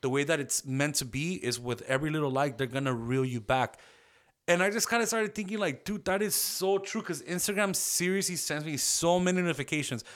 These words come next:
Like, "Hey, your friend posted," you know, and, and then you're just kinda like, "Oh, well, yeah, let me check it out." Or like, "Hey, got a new like." And, you know, you're just, like, going back and back. And it's so like, what? It's so true, dude. Like,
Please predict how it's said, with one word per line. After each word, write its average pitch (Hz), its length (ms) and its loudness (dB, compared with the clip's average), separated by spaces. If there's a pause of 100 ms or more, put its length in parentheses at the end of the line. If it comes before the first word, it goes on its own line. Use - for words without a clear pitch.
(140)
Like, 160 120 2
"Hey, 269 260 4 (180)
your 190 120 6
friend 254 360 6
posted," 151 520 4 (420)
you 165 100 0
know, 220 140 6
and, 202 200 4
and 190 140 4
then 202 60 4
you're 208 100 2
just 196 160 -4
kinda 208 160 2
like, 175 360 0
"Oh, 175 460 -2 (100)
well, 123 180 -8
yeah, 165 160 4
let 151 120 4
me 160 80 -2
check 143 180 -4
it 139 80 -2
out." 117 240 2 (420)
Or 131 160 4
like, 127 180 4
"Hey, 151 220 2
got 127 140 4
a 123 60 0
new 131 160 2
like." 131 340 4
And, 127 160 -4
you 160 60 -4
know, 170 80 -2
you're 165 160 -2
just, 151 200 -14
like, 156 300 -4 (320)
going 165 320 2
back 165 300 2
and 127 200 -4
back. 170 360 0
And 143 100 -6
it's 131 160 -10
so 196 160 -2
like, 180 220 0
what? 269 760 -6 (280)
It's 147 200 -10
so 196 220 -2
true, 196 580 -2
dude. 160 380 -2
Like, 123 260 -2